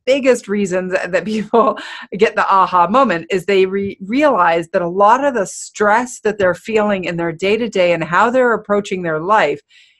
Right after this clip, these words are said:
is actually well within their control to change. And they can have obstacles, face challenges, have too much on their plate,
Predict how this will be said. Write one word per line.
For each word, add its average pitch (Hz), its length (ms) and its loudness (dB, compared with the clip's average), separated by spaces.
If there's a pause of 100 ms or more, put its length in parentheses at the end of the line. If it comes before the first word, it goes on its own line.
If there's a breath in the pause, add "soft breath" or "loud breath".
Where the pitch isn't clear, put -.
(140 soft breath)
is 214 180 4 (120)
actually 247 540 -4
well 190 460 0
within 208 380 -6
their 185 180 -4
control 170 920 -2 (100)
to 170 120 -16
change. - 640 -8 (400 loud breath)
And 196 180 0
they 196 140 0
can 214 680 -2
have 185 320 0
obstacles, 202 680 0 (240)
face 226 280 2
challenges, 170 720 -2
have 175 240 0
too 269 220 -4
much 269 220 2
on 233 160 2
their 220 160 -2
plate, 185 440 -2